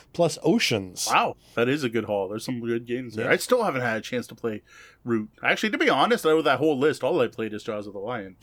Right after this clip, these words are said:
Speaker 2: I, I need to play Quacks. Like, people were playing that at W G R events right at the end of twenty nineteen, beginning of twenty twenty, and I kept seeing it, and I was made the mistaken impression of, "I'll get a chance to play it sometime."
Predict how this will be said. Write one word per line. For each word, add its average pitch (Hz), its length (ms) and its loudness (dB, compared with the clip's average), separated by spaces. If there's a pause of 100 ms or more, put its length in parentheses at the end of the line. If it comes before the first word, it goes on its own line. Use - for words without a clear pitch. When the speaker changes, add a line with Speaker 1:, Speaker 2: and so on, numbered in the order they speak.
(360)
Speaker 2:
I, 214 280 2
I 160 120 4
need 226 180 0
to 214 60 0
play 165 180 4
Quacks. - 460 0
Like, 127 120 -4
people 175 280 -6
were 175 160 2
playing 143 340 0
that 117 220 2
at 110 100 -4
W 127 300 0
G 120 120 -4
R 127 200 6
events 110 340 -2
right 117 180 0
at 139 80 -4
the 123 120 2
end 131 120 0
of 123 100 -4
twenty 123 220 -4
nineteen, 123 360 -2
beginning 117 320 -2
of 120 100 -6
twenty 123 240 -2
twenty, 117 400 -6 (300)
and 123 80 0
I 139 40 4
kept - 220 2
seeing 156 280 2
it, 175 100 0
and 160 100 0
I 135 60 6
was 123 120 2
made 135 260 2
the 127 80 0
mistaken 131 520 0
impression 120 640 0
of, 113 200 2
"I'll 143 120 2
get 143 120 -2
a 107 60 -4
chance 113 240 -4
to 107 80 -12
play 110 180 -4
it 98 120 -8
sometime." 107 460 -8